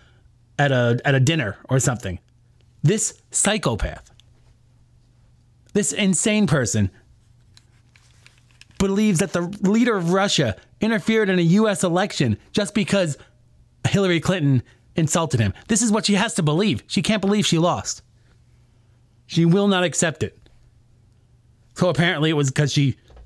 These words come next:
called Putin a dum-dum or something in the early two thousands. This woman is insane. We really dodged a bullet on her.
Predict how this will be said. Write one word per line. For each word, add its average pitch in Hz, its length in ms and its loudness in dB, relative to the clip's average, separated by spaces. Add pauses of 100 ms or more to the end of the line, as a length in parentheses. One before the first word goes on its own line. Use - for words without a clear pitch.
(160)
called 151 240 -2
Putin 120 280 2
a 117 40 4
dum-dum 113 520 0
or 101 60 0
something 98 340 -2 (920)
in 123 140 4
the 123 80 4
early 131 240 2
two 131 140 0
thousands. 101 520 -2 (1120)
This - 120 -8
woman 151 180 2
is 120 140 0
insane. 135 340 2
We 170 140 2
really 180 200 2
dodged 151 300 0
a 127 40 -2
bullet 135 280 2
on 113 120 4
her. 113 180 0